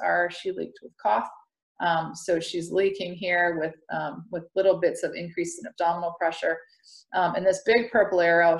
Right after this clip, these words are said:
she starts just pouring out urine, uh, pouring out the, the inflow at the same rate as it goes in. And this is actually not at three ninety-two volume, so this is at, like, um, a hundred, hundred C Cs volume. So the urine's just kind of,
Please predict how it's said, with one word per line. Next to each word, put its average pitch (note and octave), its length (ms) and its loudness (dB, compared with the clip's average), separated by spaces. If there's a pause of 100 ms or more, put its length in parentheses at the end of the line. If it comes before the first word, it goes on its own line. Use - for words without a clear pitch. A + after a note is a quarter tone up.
she F#3+ 100 -4
starts F3 460 0
just E3+ 200 -4 (440)
pouring G#3 360 2
out F3 240 2 (200)
urine, G3+ 500 0 (360)
uh, F3+ 180 2
pouring B3 300 4
out G#3 140 0
the, E3+ 340 2
the E3 100 -4
inflow G3+ 400 2
at E3+ 100 0
the F3 80 -2
same E3+ 360 -4
rate D#3+ 420 0
as D#3 260 -2
it E3 140 -14
goes C#3 320 -2
in. A#2+ 220 -10
And G3 100 -8
this A#3 160 -2
is A3 100 -4
actually F3 300 2
not E3 120 0
at D3+ 60 -8 (100)
three D#3+ 100 -12
ninety-two D#3 480 -8
volume, E3 280 0
so - 140 -12
this - 160 -12
is - 140 -12
at, D3 120 -6
like, - 960 -12
um, - 280 -8
a A#3+ 60 -20
hundred, F3 400 -4 (240)
hundred G3 280 0
C F3 140 -8
Cs G#3+ 300 -6
volume. F#3 360 0
So F#3 120 -12
the F#3+ 100 0
urine's A#3 300 4
just G#3 180 -4
kind E3+ 140 -2
of, D#3+ 80 -2